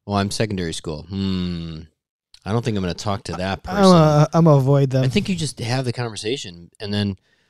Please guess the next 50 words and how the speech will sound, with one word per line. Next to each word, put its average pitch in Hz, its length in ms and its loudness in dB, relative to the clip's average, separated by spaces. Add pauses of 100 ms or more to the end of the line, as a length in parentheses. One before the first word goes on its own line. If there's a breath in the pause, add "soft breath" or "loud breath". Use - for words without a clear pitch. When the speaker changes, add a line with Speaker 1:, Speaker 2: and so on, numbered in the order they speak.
(160)
Speaker 1:
"Oh, 139 180 -2
like, 98 160 -2
so - 120 -6
what, 104 220 0
what 98 200 -6
brings 101 280 0
you 113 80 2
to 113 60 0
the 123 60 -2
convention?" 135 600 -4 (280)
"Oh, 233 200 4
I 202 100 4
just 160 180 -6
want 143 160 -2
free 107 180 -2
stuff." - 380 -6 (360)
"Oh, 226 200 2
I'm 151 120 0
doing 131 220 4
a 123 40 2
talk 147 300 -4
tomorrow." 80 500 -8
"Oh, - 400 -4 (300)
about 87 440 -6
what?" - 420 -6 (320)
Speaker 2:
Yeah. 113 160 -6 (140)
Speaker 1:
I 113 40 -8
mean 107 240 -2 (220)
Speaker 2:
E-, 156 160 -6
exactly. 147 560 -2 (580)
Speaker 1:
Yeah. 92 280 -4 (280)
No, 107 80 -2
I, 110 200 2
I 110 160 -2
agree 110 320 2
with 92 100 0
you. 90 180 -4 (120)
Speaker 2:
Let's, - 320 -4
let's 165 200 0
Speaker 1:
There 175 140 4
Speaker 2:
tear 156 60 10
Speaker 1:
was 147 100 6
Speaker 2:
down 175 380 8
the 165 60 8
Speaker 1:
also 139 40 6
Speaker 2:
barriers. 127 800 0
Speaker 1:
there 131 100 0
was 104 140 2
also 104 260 0
no, 92 800 -2